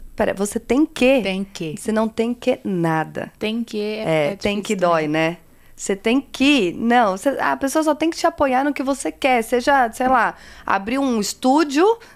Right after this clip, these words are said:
Speaker 1: né, de, de pintura a virar C E O de uma empresa. Então, o primeiro processo, acho que do resgate da própria autoestima dentro desses traumas é a gente saber o básico, que parece fácil, mas não é, né?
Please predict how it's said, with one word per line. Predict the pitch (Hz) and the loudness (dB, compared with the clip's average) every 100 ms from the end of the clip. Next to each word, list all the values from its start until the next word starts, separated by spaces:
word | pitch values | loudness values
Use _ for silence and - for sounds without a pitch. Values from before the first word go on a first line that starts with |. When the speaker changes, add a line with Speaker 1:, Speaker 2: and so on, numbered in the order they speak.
| - | -2
Speaker 1:
né, | 208 233 240 | 2 4 2
de, | 202 190 214 | 0 -4 -4
de | 185 202 | -2 -4
pintura | 220 214 - 233 254 311 349 | 0 0 0 0 2 4 4
a | 349 339 277 269 311 349 330 | 2 0 2 2 4 2 2
virar | 254 233 254 233 277 | 0 0 2 2 2
C | 285 - | -2 -4
E | 294 247 | 0 2
O | 247 | 2
de | 254 | 0
uma | 277 | 0
empresa. | 302 330 277 247 226 180 156 - - - - | 0 2 2 2 0 -2 -4 -8 -20 -18 -2
Então, | 196 190 226 | 2 2 2
o | |
primeiro | 220 247 247 262 330 | 0 2 4 4 2
processo, | 330 220 - 196 175 180 | -2 -4 -2 0 0 -2
acho | 175 | -8
que | - | -8
do | 175 | -6
resgate | 180 185 165 165 185 180 180 | -4 -4 -4 -2 -2 -2 -4
da | 170 | -4
própria | 208 226 262 | 0 0 0
autoestima | 226 226 196 - - 190 165 156 - - - | -2 -2 -10 -8 -4 -2 -2 -4 -8 -20 -2
dentro | 214 277 311 233 | 0 2 0 -2
desses | 185 - 180 | -4 -4 -8
traumas | - 185 214 202 175 - - - | -2 0 2 0 -2 -4 -20 -6
é | - | -2
a | 185 | -2
gente | 202 208 | -2 -2
saber | 202 180 160 151 - _ _ _ | -2 0 -2 -4 -10 _ _ _
o | - | -10
básico, | 240 160 147 - - - - - _ _ _ _ - | -8 -6 -6 -8 -12 -18 -20 -20 _ _ _ _ -12
que | 214 214 - _ - | -8 -8 -8 _ -6
parece | 196 180 190 190 202 190 | -4 -2 -2 -4 -6 -8
fácil, | - - 170 190 - 226 | -8 -4 -2 -2 -6 -6
mas | 220 202 196 | -4 -4 -2
não | 214 269 | -2 0
é, | 196 160 | 2 0
né? | 160 | -2